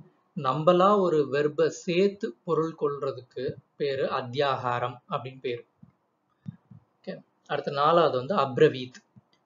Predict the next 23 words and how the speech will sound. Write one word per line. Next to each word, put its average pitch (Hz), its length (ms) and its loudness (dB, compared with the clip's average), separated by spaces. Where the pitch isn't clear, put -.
அப்ரவீத் 170 520 -2
அப்படிங்கிறது 135 480 -6
வந்து 131 400 -6
சொன்னான், 131 640 -6
சொல்றதுதான் 139 560 -2
அப்படிங்கிறது. 135 540 -6
So, 180 240 0
மொத்தம் 151 300 0
நாலு 147 400 2
verb 143 100 -2
வந்து 139 260 -8
இங்க 127 140 -8
எடுத்திருக்கோம். 117 440 -12
இந்த 160 240 2
நாலு 151 440 6
வெர்புலையும் 147 640 -2
நம்ம 156 180 -6
வந்து 151 180 -6
எப்படி 156 300 -2
பிரிக்க 170 320 -6
போறோம் 135 380 -4
அப்படிங்கிறத 135 480 -8
பார்க்கணும். 127 440 -8